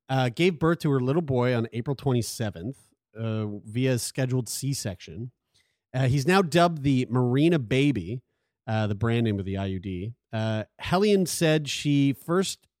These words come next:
got the form of birth control during the summer of twenty sixteen. So for people who aren't aware, an I U D is a form of birth control. It's a thing that is a little, like, like, application that is literally inserted up into, I believe it, like, s-,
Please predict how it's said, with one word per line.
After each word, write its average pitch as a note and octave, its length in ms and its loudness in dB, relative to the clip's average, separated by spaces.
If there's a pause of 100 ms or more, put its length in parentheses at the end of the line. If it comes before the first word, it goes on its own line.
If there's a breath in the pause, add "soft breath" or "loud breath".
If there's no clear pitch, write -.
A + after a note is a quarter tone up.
(120)
got C#3+ 260 0
the D#3+ 80 -4
form C#3+ 340 2
of B2 140 -2
birth B2+ 240 0
control A2 600 -4
during A#2+ 380 0
the A2+ 80 0
summer A2 340 -2
of G2 100 -4
twenty G2+ 220 -6
sixteen. F#2 380 -12
So A2+ 120 -14
for A#2+ 120 -10
people B2+ 260 -6
who A2+ 80 -2
aren't F#2+ 200 -6
aware, E3+ 380 0 (360)
an A#2+ 80 -6
I B2+ 140 -2
U B2 140 -2
D A#2 280 -2
is G#2 140 -4
a G2 80 -10
form G#2+ 240 -8
of F#2+ 100 -10
birth B2 180 -6
control. A2+ 440 -2
It's G#2 160 -8
a F#2+ 80 -8
thing A2+ 260 -4
that G#2+ 140 -2
is F#2+ 280 -6 (640)
a G#2 120 -4
little, B2+ 260 2
like, G2+ 260 -4 (120)
like, G2 320 -8
application B2 600 -2
that G#2 80 -2
is G2+ 120 -6
literally A2 360 -4
inserted B2 760 -4
up A2+ 300 -6
into, B2 440 -2
I A2 60 -2
believe D#3 300 -2
it, C3 80 -2
like, A2+ 140 -4
s-, - 180 -12